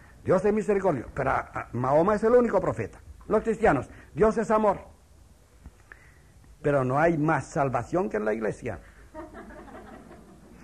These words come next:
No sé si, si sabe lo que dice, démelo, ya lo creo. O se entra en la iglesia o se corre el peligro de la condenación eterna. Él es tan cristiano.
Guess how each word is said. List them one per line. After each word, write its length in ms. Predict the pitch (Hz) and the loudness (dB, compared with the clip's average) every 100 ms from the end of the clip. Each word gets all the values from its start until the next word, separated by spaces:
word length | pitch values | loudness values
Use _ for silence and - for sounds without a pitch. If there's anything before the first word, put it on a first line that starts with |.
| - - | -20 -14
No 80 | 110 | -8
sé 260 | 151 143 | -4 -4
si, 100 | - | -6
si 140 | 101 110 | -10 -8
sabe 280 | 147 147 175 | -4 0 0
lo 80 | |
que 100 | 143 | -2
dice, 240 | 139 147 165 | -4 -4 -4
démelo, 380 | 151 127 107 107 | -2 -4 -6 -8
ya 120 | 113 | -8
lo 100 | 113 | -6
creo. 240 | 110 165 208 - - - - - - - - - - - - - - - - - - - - | -6 -8 -10 -16 -20 -20 -20 -20 -20 -20 -20 -20 -20 -20 -20 -20 -20 -20 -20 -20 -20 -18 0
O 140 | 165 170 | 2 4
se 280 | 165 151 | 4 4
entra 300 | 202 220 202 | 4 4 4
en 100 | 190 | 6
la 80 | 160 | 4
iglesia 600 | 123 131 143 202 233 - - | 2 0 -2 0 0 0 -2
o 140 | 143 | -2
se 180 | 151 131 | -2 0
corre 240 | 170 196 | 2 4
el 100 | 180 | 2
peligro 380 | - 151 185 233 | 0 0 2 4
de 120 | 214 | 4
la 100 | 175 | 2
condenación 600 | - 170 165 160 143 196 226 | 2 2 4 2 2 0 2
eterna. 480 | 214 165 127 87 - - - - - - - - - | 2 0 0 -6 -14 -20 -20 -20 -20 -20 -20 -20 -10
Él 120 | 117 | -8
es 100 | 98 | -6
tan 160 | 117 104 | -8 -8
cristiano. 520 | 123 - 98 113 | -12 -12 -10 -10